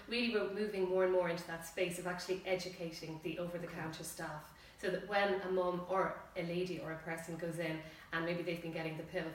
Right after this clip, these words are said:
Speaker 1: for a year or two, and then they say, "Actually, I don't need that part of the prescription
Speaker 2: Okay.
Speaker 1: anymore," and then the person in the pharmacy can say, "Oh, are you thinking of a pregnancy?" And they can start to really educate maybe around folic acid, um, being a healthy weight before pregnant, et cetera. So the things that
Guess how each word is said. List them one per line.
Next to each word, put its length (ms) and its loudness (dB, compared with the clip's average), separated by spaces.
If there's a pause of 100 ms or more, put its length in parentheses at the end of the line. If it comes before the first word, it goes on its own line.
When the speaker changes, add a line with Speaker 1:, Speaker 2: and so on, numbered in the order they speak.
Speaker 1:
for 80 -10 (320)
a 60 2
year 260 2
or 40 0
two, 280 -4
and 80 -4
then 180 -2 (260)
they 120 2
say, 220 -2
"Actually, 260 -2
I 40 -2
don't 200 -6
need 140 -8
that 180 -8 (240)
part 180 -4
of 80 -10
the 60 -10
prescription 480 -4
Speaker 2:
Okay. 100 0
Speaker 1:
anymore," 380 -2
and 100 -4
then 160 2 (460)
the 80 0
person 440 0
in 100 -2
the 60 -4
pharmacy 420 -4
can 160 -10
say, 280 -6
"Oh, 220 4
are 80 2
you 160 0
thinking 380 -6
of 40 -10
a 160 -12
pregnancy?" 640 -6 (180)
And 80 -6
they 100 6
can 140 -2
start 240 -4
to 100 -8
really 180 -6
educate 440 -8
maybe 220 -8
around 200 -6 (100)
folic 240 -12
acid, 400 -8 (400)
um, 160 -2
being 140 -4
a 40 -6
healthy 420 -6
weight 280 -4
before 240 -12 (100)
pregnant, 340 -10
et 140 -12
cetera. 300 -8
So 80 -6
the 100 -6
things 320 4
that 80 -4